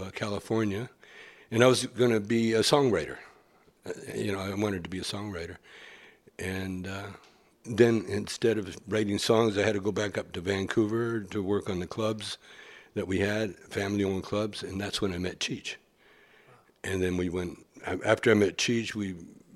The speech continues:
had, we were in the comedy team, and then we, I mean, the to-, comedy group, like an improv,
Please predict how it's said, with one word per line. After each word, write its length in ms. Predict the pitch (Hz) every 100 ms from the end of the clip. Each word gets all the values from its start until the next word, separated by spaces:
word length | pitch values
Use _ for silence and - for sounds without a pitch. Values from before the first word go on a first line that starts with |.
| -
had, 260 | 113 104
we 80 | 110
were 80 | 117
in 80 | 104
the 80 | 92
comedy 420 | 117 110 110 98
team, 400 | - 113 110 107
and 120 | 98
then 160 | 98 98
we, 240 | 95 95 107
I 80 | 110
mean, 200 | 104 95
the 100 | 90
to-, 180 | 110
comedy 420 | - - 110 104 95
group, 380 | 104 113 -
like 160 | 98 87
an 60 | 95
improv, 520 | 101 95 104 107